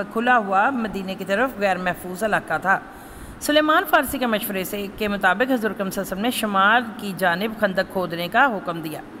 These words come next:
खंदक की खुदाई में तमाम सहाबा ने बढ़ चढ़ कर हिस्सा लिया। दिन रात की मेहनत से जो इस, अ, दुश्मन थे इस्लाम के, लश्कर की आमद से पहले पहले उनकी खंदक की खुदाई मुकम्मल हो गई।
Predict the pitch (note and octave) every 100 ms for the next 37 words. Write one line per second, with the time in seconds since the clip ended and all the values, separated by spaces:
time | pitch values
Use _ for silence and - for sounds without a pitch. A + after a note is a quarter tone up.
0 | - - - - - A#3+ B3+ C#4+ D4 B3
1 | G#3+ G3 G#3 A#3+ - A3 G3+ A3 A3 F#3
2 | F#3 A3 G3 F3 E3+ F3 E3 A#3+ B3+ B3
3 | C4 B3 B3 G#3+ G3+ F#3 F3+ F#3 G#3+ -
4 | - A3+ G#3+ G#3+ G#3+ G#3 A3 G#3+ A3 G#3
5 | F3+ F#3 G3+ G3 G3 F#3+ - F#3 F#3 F3
6 | F#3 - G#3+ A3+ A3+ G#3 G3+ G3+ F3 F#3+
7 | G#3 G3 G3+ G3 - - - - - G#3+
8 | A#3 - C4 C4+ A#3+ A3 A3+ A#3+ B3+ C4+
9 | C#4 B3 A3+ A3+ G#3+ A3 G#3 A3 - -
10 | - - A#3 A#3 A3+ A3+ G3+ G3 A#3 A3+
11 | A3 F#3 E3+ E3 D3+